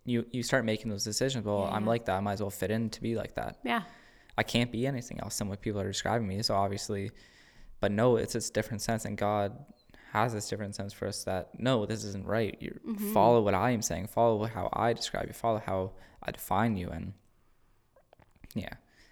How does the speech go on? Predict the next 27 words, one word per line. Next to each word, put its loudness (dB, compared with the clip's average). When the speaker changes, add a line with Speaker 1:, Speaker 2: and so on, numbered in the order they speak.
Speaker 1:
But 2
there's 4
two 6
other 10
labels -2
in -6
Speaker 2:
Mm-hmm. 0
Speaker 1:
which -2
we're, 6
we're 4
living 2
behind 0
this -4
mask -2
of -4
labels, 0
and -4
they're 2
more 8
difficult 4
to -6
pinpoint, 0
but 0
I 0
think -4
they 2
are -2